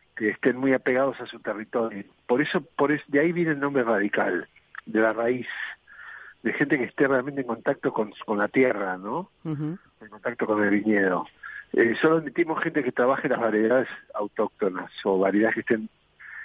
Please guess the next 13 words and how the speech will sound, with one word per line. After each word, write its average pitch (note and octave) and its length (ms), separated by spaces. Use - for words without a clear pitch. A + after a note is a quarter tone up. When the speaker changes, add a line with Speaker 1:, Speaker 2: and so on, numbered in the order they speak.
Speaker 1:
eh, E2 580
a-, - 640
digamos, - 460
afianzadas A2+ 680
a - 80
su, F#2 320
a-, F2 220
al, F2+ 280
al G2+ 140
territorio G#2+ 640
hace - 200
mucho - 180
tiempo. - 560